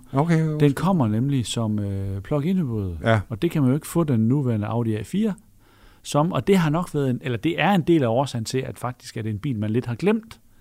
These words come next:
Speaker 2: Fordi da plug-in hybriderne, de drønede ud fra salgslokalerne for to-tre år siden,
Speaker 1: Det må man sige.
Speaker 2: der var der ikke nogen A fire.
Speaker 1: Nej. Så den, øh, den, den var, den lå lige sådan et, et, øh, teknologilimbo.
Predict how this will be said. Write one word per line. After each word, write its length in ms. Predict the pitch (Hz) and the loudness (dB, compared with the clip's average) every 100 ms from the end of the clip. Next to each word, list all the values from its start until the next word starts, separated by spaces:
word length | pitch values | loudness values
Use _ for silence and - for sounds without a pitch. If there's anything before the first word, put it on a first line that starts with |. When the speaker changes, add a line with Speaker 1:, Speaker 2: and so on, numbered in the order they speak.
| _ _ - _ | _ _ -20 _
Speaker 2:
Fordi 240 | - 135 131 | 0 2 4
da 120 | 120 | 2
plug-in 460 | - 131 127 165 | 0 0 2 4
hybriderne, 400 | 170 127 127 123 | 2 2 2 2
de 80 | 127 | 0
drønede 500 | 139 123 147 180 139 | 0 4 4 6 4
ud 180 | 143 165 - _ | 4 2 -2 _
fra 200 | - 117 | -6 -2
salgslokalerne 720 | 147 147 123 110 120 127 107 | -2 -2 -4 -2 0 0 -2
for 120 | 107 | -6
to-tre 400 | 98 104 139 135 | -10 -8 -4 -2
år 100 | 107 | -4
siden, 280 | 101 127 131 - - | -4 -4 -4 -8 -4
Speaker 1:
Det 100 | 104 | -2
må 100 | 101 | 0
man 80 | 95 | -2
sige. 180 | - 101 | -2 -2
Speaker 2:
der 80 | |
var 160 | 120 151 | 2 2
der 100 | 185 | 2
ikke 160 | 127 123 | 0 -2
nogen 200 | 107 98 | -2 -2
A 100 | 101 | -6
fire. 340 | - 101 101 95 - | -6 -6 -6 -10 -4
Speaker 1:
Nej. 240 | 110 123 113 - _ _ _ - | 4 4 2 -8 _ _ _ -4
Så 80 | 113 | 0
den, 240 | 117 113 | 4 4
øh, 140 | 104 95 | 2 2
den, 220 | 110 110 | 0 0
den 140 | 110 107 | 0 2
var, 120 | 110 | 2
den 180 | 110 113 | 2 6
lå 140 | 131 | 6
lige 180 | 127 127 | 6 2
sådan 280 | 127 113 98 | 0 -2 -2
et, 220 | 101 - 101 | -8 -4 -2
et, 160 | 90 - - - - | -2 -6 -20 -14 -6
øh, 160 | 101 - | -6 -6
teknologilimbo. 1160 | - 117 113 104 95 135 131 - 113 165 143 | -4 -2 0 -2 0 -2 -2 0 2 4 4